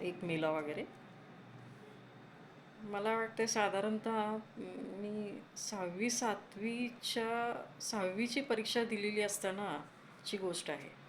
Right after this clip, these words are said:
तेव्हा असा एक काळ असायचा त्यावेळी की मुलांच्या मध्ये चढाओढ लागायची. रिझल्ट लागल्यानंतर, निकाल लागल्यानंतर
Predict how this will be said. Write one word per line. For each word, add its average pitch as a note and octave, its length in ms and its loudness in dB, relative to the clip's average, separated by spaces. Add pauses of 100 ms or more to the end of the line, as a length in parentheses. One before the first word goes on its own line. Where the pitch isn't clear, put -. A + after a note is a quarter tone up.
(1080)
तेव्हा A#3+ 300 8
असा B3 240 10
एक B3+ 140 6
काळ A#3+ 220 12
असायचा G#3 400 6
त्यावेळी E3 380 0
की G3+ 520 -6 (1200)
मुलांच्या B3 440 8
मध्ये C4 220 8
चढाओढ A#3+ 460 10
लागायची. F#3 440 8
रिझल्ट A#3 400 8
लागल्यानंतर, G#3+ 880 8 (100)
निकाल G#3+ 320 6
लागल्यानंतर F3+ 680 4